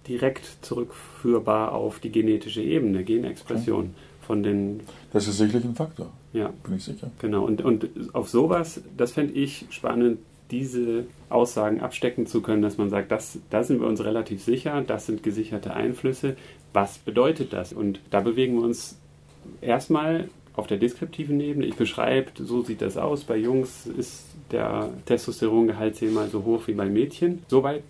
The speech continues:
Speaker 1: kann ich das mit Daten belegen. Und was dann? Und was dann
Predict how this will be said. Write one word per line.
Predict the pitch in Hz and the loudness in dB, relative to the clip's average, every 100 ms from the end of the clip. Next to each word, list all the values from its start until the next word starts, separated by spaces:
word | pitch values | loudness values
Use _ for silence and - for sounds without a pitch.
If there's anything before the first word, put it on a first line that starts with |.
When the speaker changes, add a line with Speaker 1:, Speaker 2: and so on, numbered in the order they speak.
| - - | -20 -4
Speaker 1:
kann | 117 120 | 2 2
ich | |
das | 117 107 | 2 -2
mit | 107 98 | -2 0
Daten | 104 117 | -2 -2
belegen. | 104 98 110 160 202 196 - - - - | -2 4 4 4 2 0 -16 -20 -20 -2
Und | 117 | 0
was | 110 - | 0 0
dann? | 101 92 85 87 - - - | 0 2 0 -6 -14 -20 -6
Und | 110 98 | -4 0
was | 117 - | 0 2
dann | 117 110 110 | 2 4 0